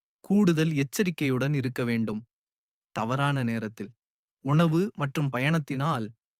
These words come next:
வயிறு பிரச்சனைகளும் உருவாகக்கூடும். மாலை நேரம் பொறுமையுடன், கவனத்துடனும் கூடுதல் முயற்சியுடனும் செயல்பட்டு,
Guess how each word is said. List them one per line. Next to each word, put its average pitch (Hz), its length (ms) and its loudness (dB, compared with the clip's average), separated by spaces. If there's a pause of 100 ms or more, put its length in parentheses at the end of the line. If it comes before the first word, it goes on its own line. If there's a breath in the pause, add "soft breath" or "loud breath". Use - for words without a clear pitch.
(200)
வயிறு 175 300 2
பிரச்சனைகளும் 135 640 -2
உருவாகக்கூடும். 117 600 -4 (1080)
மாலை 165 360 0
நேரம் 127 360 0
பொறுமையுடன், 120 680 0 (680)
கவனத்துடனும் 127 1040 0
கூடுதல் 139 500 0
முயற்சியுடனும் 120 720 -2
செயல்பட்டு, 113 640 -4